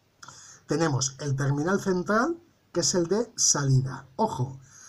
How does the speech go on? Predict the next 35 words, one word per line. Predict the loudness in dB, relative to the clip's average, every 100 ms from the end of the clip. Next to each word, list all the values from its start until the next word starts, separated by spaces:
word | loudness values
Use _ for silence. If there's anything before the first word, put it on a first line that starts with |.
| -20 _ -4
el | -2
terminal | 0 0 2 2 2
central | 2 2 2 2 -2 -2
es | 2
el | 4 2
mismo | 2 0 0
de | 2 0 -2
la | -4 -2 0
chapa | 0 2 0 -2 -6
posterior. | -4 -2 -2 0 2 4 2 -4 -14 -20 -20 -20 -20 -20 -4
Por | 2
lo | 2
tanto, | 4 0 0 -2
si | -2 4
nosotros | 4 6 4 2 -2 -4 -8 -4
medimos | 0 2 2 0 0
tanto | 0 -2 -2
en | -2
el | -4
central | -4 -4 -2 -2 -4 -6 -18 -20 -20 _ -6
como | -2 -2 -2 -6
en | -4 -2
la | -2
chapa | -2 0 0
posterior, | 0 -2 0 4 4 2 -4 _ _ _ _ _ -6
tal | -4
como | -2 0
vais | -2 -2
a |
ver | 0 0
ahora, | 2 0 -2 -6 _ _ _ _ _ -6
tenemos | -4 0 0 -2 -6
la | -6 -2
misma | -2 0 0
tensión. | 0 -2 -4 -10 -14